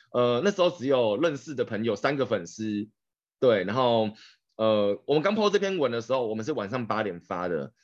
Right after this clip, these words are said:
然后到晚上十二点的时候，大概二十三个观看吧。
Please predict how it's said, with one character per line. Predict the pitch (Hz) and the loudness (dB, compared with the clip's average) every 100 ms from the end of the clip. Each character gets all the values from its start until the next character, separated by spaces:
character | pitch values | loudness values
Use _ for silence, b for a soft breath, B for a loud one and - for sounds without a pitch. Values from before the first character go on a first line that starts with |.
| _ | _
然 | 120 | 2
后 | - | 8
到 | 202 | 8
晚 | 127 113 | 8 8
上 | 156 | 4
十 | - 123 | 6 8
二 | 147 120 | 8 8
点 | 104 | 4
的 | 92 | 2
时 | 107 | 0
候， | 110 | 2
大 | 123 | 2
概 | 120 | 4
二 | 160 139 | 4 2
十 | 107 | 2
三 | 110 113 | 0 0
个 | 98 | -2
观 | 98 98 | -2 -4
看 | - 98 76 | -6 -8 -8
吧。 | - | -12